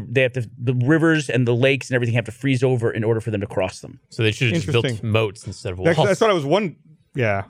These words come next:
Speaker 3: because I think about, like, um, the, uh, World War Z and, like, zombies and how they behave underwater.
Speaker 1: Mm-hmm.
Speaker 3: And they, I
Speaker 1: They
Speaker 3: feel like,
Speaker 1: walk.
Speaker 3: right, we didn't see any kind of equivalency.
Speaker 1: Hmm. By the way, Seven Days to Die, they do that.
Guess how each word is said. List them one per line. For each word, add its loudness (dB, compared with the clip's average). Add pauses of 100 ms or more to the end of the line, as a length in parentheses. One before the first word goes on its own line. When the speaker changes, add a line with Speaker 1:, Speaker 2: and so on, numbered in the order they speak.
Speaker 3:
because 2
I 2
think 0
about, 2
like, 0
um, 2 (640)
the, 0
uh, 0
World 4
War 2
Z -2 (680)
and, 0
like, 0 (440)
zombies 0
and -6
how 2
they 2
behave 0
underwater. -4 (260)
Speaker 1:
Mm-hmm. 2
Speaker 3:
And 0
they, 2 (120)
I 2
Speaker 1:
They 2
Speaker 3:
feel 4
like, 0
Speaker 1:
walk. -20 (200)
Speaker 3:
right, 0
we 2
didn't 0
see -2 (360)
any 2
kind -2
of 0
equivalency. -4 (120)
Speaker 1:
Hmm. 0 (1080)
By 2
the 6
way, 4
Seven 0
Days 4
to -6
Die, 2
they -8
do -6
that. -4